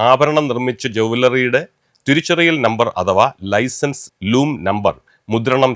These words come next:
ചെയ്തിരിക്കണം. ഈ നമ്പറുള്ള ജ്വല്ലറി ബി ഐ എസിൽ രജിസ്റ്റർ ചെയ്തിട്ടുണ്ടോ എന്ന് ഉറപ്പാക്കാൻ ഇത് നമ്മെ സഹായിക്കും. പണം നൽകുമ്പോൾ വിശദമായ ബില്ല് ആവശ്യപ്പെടുക എന്നതാണ് അടുത്ത പോയിന്റ്.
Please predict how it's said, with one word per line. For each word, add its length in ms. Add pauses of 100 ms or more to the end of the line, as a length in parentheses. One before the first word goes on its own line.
ചെയ്തിരിക്കണം. 500 (720)
ഈ 100
നമ്പറുള്ള 460 (100)
ജ്വല്ലറി 340 (400)
ബി 80 (200)
ഐ 20 (120)
എസിൽ 220 (120)
രജിസ്റ്റർ 420
ചെയ്തിട്ടുണ്ടോ 560
എന്ന് 160
ഉറപ്പാക്കാൻ 540
ഇത് 120
നമ്മെ 280
സഹായിക്കും. 480 (680)
പണം 240
നൽകുമ്പോൾ 400 (420)
വിശദമായ 440 (140)
ബില്ല് 260 (160)
ആവശ്യപ്പെടുക 480 (100)
എന്നതാണ് 380 (220)
അടുത്ത 300 (120)
പോയിന്റ്. 280